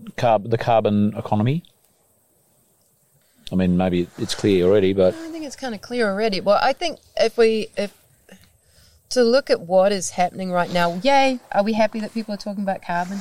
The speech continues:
Speaker 2: We've been talking, like, kind of thirty years for, for myself <laughs> about,
Speaker 1: Mm.
Speaker 2: or just less than, what is going on. You know, like, we need to talk about soil carbon and the value of carbon, and that carbon's not a pollutant, but it's switched to now it's a pollutant. And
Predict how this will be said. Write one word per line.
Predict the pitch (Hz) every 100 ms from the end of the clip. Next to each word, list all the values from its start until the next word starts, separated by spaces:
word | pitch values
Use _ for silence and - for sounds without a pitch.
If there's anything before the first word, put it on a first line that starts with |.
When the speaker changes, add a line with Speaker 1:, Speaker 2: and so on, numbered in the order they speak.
| -
Speaker 2:
We've | 190
been | 190
talking, | - 185 196 170 -
like, | 190 160 -
kind | 185
of | 165 - - - _ _ _ _ - _ - _
thirty | - 180 175
years | 160 170 196 202 170 147 147 - _
for, | 160 160 - _
for | 165
myself | 160 156 - 247 - 131 170
<laughs> | 185
about, | - 226 185 - 131
Speaker 1:
Mm. | 107 101 98
Speaker 2:
or | 180
just | 170 -
less | 175 180
than, | - 156 165 - - -
what | 190 196 196
is | 170
going | 185 180 170
on. | 170 165 160 165 -
You | 190
know, | 160
like, | 170
we | 180
need | 170
to | -
talk | 170
about | 156 135
soil | - 156
carbon | - 226 214 202 175
and | 160
the | 151
value | 156 160 156
of | 156
carbon, | - 151 151 147
and | 147
that | 151 -
carbon's | 147 151 147 -
not | 147
a | -
pollutant, | 147 165 196 156 139 - _ _
but | 170 160
it's | - -
switched | - - - -
to | 175
now | 160 165 160
it's | 160 -
a |
pollutant. | - 202 247 180 160
And | 160 165